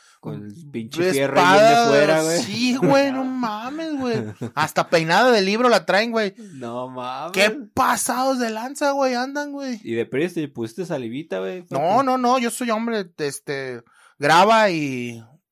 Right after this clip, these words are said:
Speaker 1: Y así,
Speaker 2: y
Speaker 1: a
Speaker 2: cemento,
Speaker 1: capela,
Speaker 2: varilla,
Speaker 1: güey.
Speaker 2: y ya hice una construcción, una santa, ver, y ahí me di de, no, güey, la neta,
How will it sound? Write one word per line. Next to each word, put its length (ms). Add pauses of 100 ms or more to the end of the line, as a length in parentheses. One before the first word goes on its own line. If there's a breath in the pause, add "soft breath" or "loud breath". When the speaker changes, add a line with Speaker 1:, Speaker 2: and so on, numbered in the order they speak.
(180)
Speaker 1:
Y 100
así, 280
Speaker 2:
y 20
Speaker 1:
a 100
Speaker 2:
cemento, 520
Speaker 1:
capela, 0
Speaker 2:
varilla, 640
Speaker 1:
güey. 160
Speaker 2:
y 140
ya 220
hice 200
una 160
construcción, 400 (100)
una 120
santa, 300
ver, 160
y 80
ahí 400
me 180
di 100
de, 160 (320 loud breath)
no, 160
güey, 280 (280 soft breath)
la 160
neta, 480